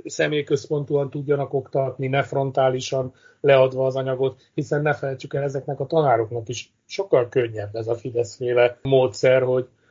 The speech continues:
hogy minden a tananyag, és azt kell leadni mindenkinek ugyanúgy, és mindenkitől ugyanazt kell megkövetelni. Az igazán jó tanárok tudják, hogy ez nem így van, és differenciálni kell, és ezért például különböző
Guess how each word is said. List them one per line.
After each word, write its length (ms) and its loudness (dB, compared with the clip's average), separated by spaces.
hogy 160 2
minden 360 4
a 100 0
tananyag, 560 2
és 160 0
azt 220 2
kell 180 2
leadni 400 2
mindenkinek 680 -4
ugyanúgy, 600 -2
és 140 -6
mindenkitől 580 -2
ugyanazt 400 0
kell 140 -6
megkövetelni. 840 -2
Az 160 -2
igazán 420 2
jó 180 4
tanárok 480 0
tudják, 380 0
hogy 140 -4
ez 140 -2
nem 220 0
így 180 -6
van, 160 -2
és 120 -4
differenciálni 800 -4
kell, 220 0
és 120 -4
ezért 320 -2
például 360 2
különböző 600 0